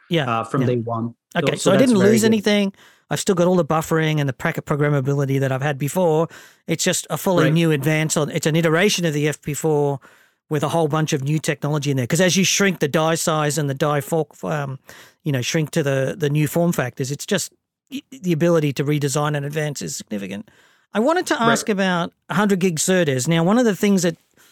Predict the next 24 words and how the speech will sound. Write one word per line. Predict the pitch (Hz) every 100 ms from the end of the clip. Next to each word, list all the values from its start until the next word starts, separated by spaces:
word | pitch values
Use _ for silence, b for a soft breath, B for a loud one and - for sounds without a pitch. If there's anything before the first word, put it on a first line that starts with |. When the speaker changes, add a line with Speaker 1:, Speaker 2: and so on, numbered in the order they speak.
| b -
Speaker 1:
you | 175 196
raised | 185 233 196 156 180
when, | 190 165 -
and, | 175 170
and | 170 160
I | 156
looked | 170 214 180
at | 151
on | 165 160
the | 160
F | 160 -
P | 165
five | - 175 156
is | 147
that | 165
you're | 165 170
using | 202 208 196
a | 170
hundred | 175 170
gig | 147
serdes. | - 185 160 131 - B B
Can | - 247
you | 349
explain | - - 226 214 202